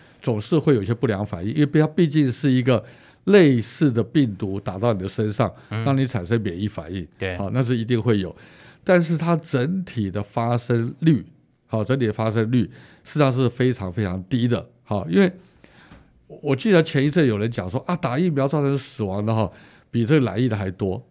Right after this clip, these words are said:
Speaker 1: 好，那这个其实是一个很不公平的一个评论。
Speaker 2: 嗯哼。
Speaker 1: 好，原因在哪里？假设我们现在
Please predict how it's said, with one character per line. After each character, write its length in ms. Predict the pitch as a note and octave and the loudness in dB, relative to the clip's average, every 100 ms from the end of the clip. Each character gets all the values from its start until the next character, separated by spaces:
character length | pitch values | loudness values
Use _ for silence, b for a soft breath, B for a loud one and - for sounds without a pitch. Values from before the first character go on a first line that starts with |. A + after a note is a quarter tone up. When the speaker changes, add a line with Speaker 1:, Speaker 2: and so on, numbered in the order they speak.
| b b b b | b b b b
Speaker 1:
好， 220 | A2 G2 - | -8 -6 -2
那 180 | E3 D#3 | 0 0
这 200 | C#3 F#3 | 2 4
个 100 | D3 | 4
其 160 | A#2+ B2+ | 2 0
实 60 | |
是 160 | A#2+ C#3+ | 2 2
一 20 | |
个 100 | A#2+ | 2
很 460 | A2+ - A#2 F#2+ F#2 | 0 -2 -2 -2 -6
不 240 | - D3 | -4 -4
公 360 | A#2+ C3+ C3+ C#3+ | -2 -2 0 -2
平 400 | - G2+ F#2+ G2+ | -4 -4 -2 -2
的 260 | A2 G2+ - | 0 0 -2
一 100 | B2 | -2
个 100 | G#2+ | -2
评 260 | - G2+ | -2 -6
论。 220 | F#2 B2 F2+ - | 0 0 0 -6
Speaker 2:
嗯 140 | G#2 G#2 | -10 -8
哼。 240 | A#2 A2+ | -6 -4
Speaker 1:
好， 220 | A#2+ G#2 - | -2 -2 -2
原 140 | B2+ | 2
因 80 | D#3+ | 4
在 120 | D#3+ | 4
哪 160 | C3 B2 | 2 2
里？ 160 | A2 - B B B | 0 -2 B B B
假 180 | - C#3 | 2 2
设 140 | C#3 | 6
我 80 | G3 | 6
们 140 | C3 C#3+ | 4 2
现 140 | |
在 80 | F3 | 2